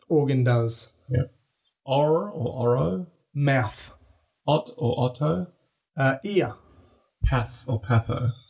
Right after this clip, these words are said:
Speaker 1: Uh, disease?
Speaker 2: Mm-hmm. Very good. Or
Speaker 1: So
Speaker 2: like
Speaker 1: pathology is the study of disease. Biology, the study of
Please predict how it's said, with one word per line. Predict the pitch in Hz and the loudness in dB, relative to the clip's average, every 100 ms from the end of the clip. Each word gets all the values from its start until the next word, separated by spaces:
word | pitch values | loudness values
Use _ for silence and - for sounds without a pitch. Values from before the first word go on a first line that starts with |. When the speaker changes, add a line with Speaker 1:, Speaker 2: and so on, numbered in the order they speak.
| _ _ - | _ _ 0
Speaker 1:
Uh, | 143 139 - _ 185 - 165 147 | 0 0 -6 _ -4 -4 -4 -4
disease? | 127 147 294 320 - - - _ 113 | 0 2 2 2 0 -2 -14 _ -2
Speaker 2:
Mm-hmm. | 131 170 - 110 | 0 -2 -4 -2
Very | 110 | -2
good. | 131 | 0
Or | 117 117 - | -2 -2 0
Speaker 1:
So | 156 | 2
Speaker 2:
like | - - | 2 0
Speaker 1:
pathology | 156 - - 160 175 - 147 147 | -2 -2 0 2 2 2 0 0
is | 160 139 123 | 0 0 2
the | 123 | 0
study | - 139 131 | 2 2 2
of | 127 120 | 2 2
disease. | 127 135 127 120 - - - - - | 0 2 2 2 0 -4 -16 -20 -4
Biology, | 147 147 139 139 151 160 131 135 | 0 2 2 2 4 2 2 0
the | 127 | 0
study | 123 - 139 131 131 123 | 0 2 0 2 2 2
of | 123 123 120 - | 2 2 0 -4